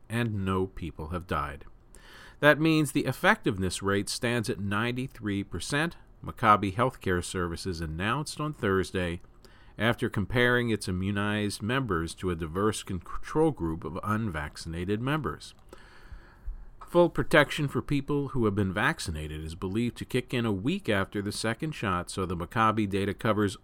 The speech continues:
all of those of its members who are seven or more days after receiving that second dose. Maccabi statistics are being closely monitor-,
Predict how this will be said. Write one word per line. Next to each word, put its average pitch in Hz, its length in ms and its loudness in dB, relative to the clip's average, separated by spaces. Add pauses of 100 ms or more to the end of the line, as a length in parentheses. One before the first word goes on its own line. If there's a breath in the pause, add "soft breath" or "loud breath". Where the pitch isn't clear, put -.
all 135 400 -2 (260)
of 95 140 -8
those 113 360 0
of 92 120 -2
its - 160 -6
members 110 520 -2
who 80 140 -4
are 76 120 -8
seven 120 440 -2
or 139 60 -2
more 123 180 0
days 95 560 0
after 117 460 -2
receiving 82 540 -6
that 92 180 -2
second - 480 -10
dose. 123 460 -2 (840 loud breath)
Maccabi 147 420 8
statistics - 720 -4
are 98 80 2
being 95 300 0
closely 135 580 -2
monitor-, 92 680 0